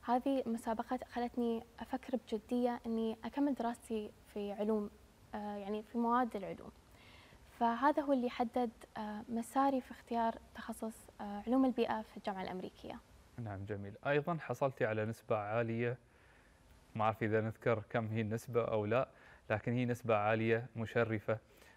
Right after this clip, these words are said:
Speaker 2: آه، للأهل ولنا أيضًا. ما سبب، آه، حصولك على هذه النسبة، أو كيف اجتهدتي وحصلتي على هذه النسبة؟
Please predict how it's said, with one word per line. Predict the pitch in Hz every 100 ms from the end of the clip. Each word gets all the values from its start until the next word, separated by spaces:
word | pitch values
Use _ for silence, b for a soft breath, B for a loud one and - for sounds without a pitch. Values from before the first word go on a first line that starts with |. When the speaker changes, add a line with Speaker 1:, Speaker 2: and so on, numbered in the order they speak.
| -
Speaker 2:
آه، | - 107 101 101 101
للأهل | 101 110 113 113 117
ولنا | 107 101 101 110 117 101
أيضًا. | 104 101 131 151 B B B _ _ _ _ - - - - -
ما | 139 135
سبب، | 135 113 107 - _ - - -
آه، | - -
حصولك | - - 117 110
على | 95 104
هذه | 104 104 101
النسبة، | 98 98 - -
أو | 98 110 104 104 -
كيف | 143 135 - -
اجتهدتي | - - - 113 135 -
وحصلتي | 113 104 107 104 104
على | 98
هذه | 95 98
النسبة؟ | 95 107 -